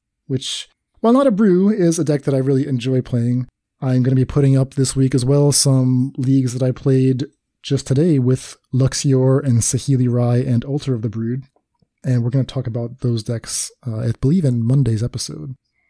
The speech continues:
And yeah, you can also find Emmy playing leagues there. We're gonna be experimenting with different forms of content, and we're still in the initial ex-, phases, so we'd love to hear your feedback.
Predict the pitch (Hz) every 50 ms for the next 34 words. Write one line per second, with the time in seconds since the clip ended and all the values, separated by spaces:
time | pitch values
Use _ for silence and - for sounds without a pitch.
0 | _ _ _ 208 220 254 277 214 156 147 156 - 156 147 143 - 151 135 - 147
1 | 139 143 160 156 135 135 131 131 - 147 135 131 131 127 120 127 127 123 117 113
2 | 131 127 127 123 127 139 147 147 170 214 226 214 240 214 - - - 196 196 175
3 | 170 160 - 160 160 160 160 147 135 139 131 - - 151 - 151 143 - - -
4 | 151 147 131 135 - - 156 156 - - 175 180 175 - - _ - 143 139 139
5 | 139 139 139 131 - - _ _ _ _ - 147 - - 202 220 214 190 175 151
6 | 160 170 - 160 139 - - - - 147 147 127 113 113 113 110 - 131 123 117
7 | 135 143 139 143 160 147 151 135 151 151 147 139 - 156 143 135 147 143 143 139
8 | - - -